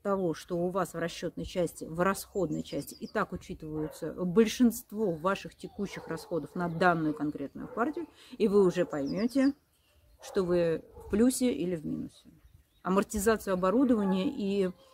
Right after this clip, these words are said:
простите, тяпки, которые я говно убираю, я не буду учитывать. И это глупости несусветные. Значит, э, наша нынешняя таблица будет представлять из себя три части. Это пурина, а, выращивание птицы на пурине.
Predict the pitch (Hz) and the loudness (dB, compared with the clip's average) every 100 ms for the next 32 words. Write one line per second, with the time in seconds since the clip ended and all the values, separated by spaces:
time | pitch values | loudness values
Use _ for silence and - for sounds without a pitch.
0 | - - 196 - 190 185 - 269 - - | -20 -4 -4 -2 -8 -8 4 4 4 -2
1 | 185 165 160 160 165 175 170 160 147 156 | -4 -2 0 0 2 0 0 -2 -2 -4
2 | 156 - 175 196 226 202 151 147 147 151 | -6 -8 -2 4 4 4 -2 -4 -4 -6
3 | - - 151 151 - 185 220 220 175 202 | -12 -18 -18 -16 -4 0 2 0 0 4
4 | 233 240 220 - 170 - 190 202 214 - | 4 4 -2 -4 -6 -2 -2 -2 -6 -8
5 | 147 135 - 147 147 - - - 202 180 | -6 -6 -6 -8 -8 -10 -16 -10 -8 -6
6 | 202 - - 196 190 185 220 302 254 226 | -8 -8 -10 -6 -2 4 6 6 6 6
7 | 233 226 - 185 180 208 269 196 190 185 | 6 4 -2 -8 -4 -2 -2 -2 -6 -6
8 | 175 - 185 185 175 - - 165 160 170 | -12 -8 -2 -2 -2 -10 -10 -8 -8 -10
9 | - 165 165 - - 185 170 - 185 170 | -8 -8 -8 -12 -12 -10 -10 -10 -8 -4
10 | 196 240 302 _ _ _ _ 185 180 190 | -2 -2 -4 _ _ _ _ -8 -6 -4
11 | 202 - 175 175 165 165 - 165 156 165 | -4 -6 -6 -8 -8 -16 -10 -10 -6 -6
12 | 156 214 | -4 -4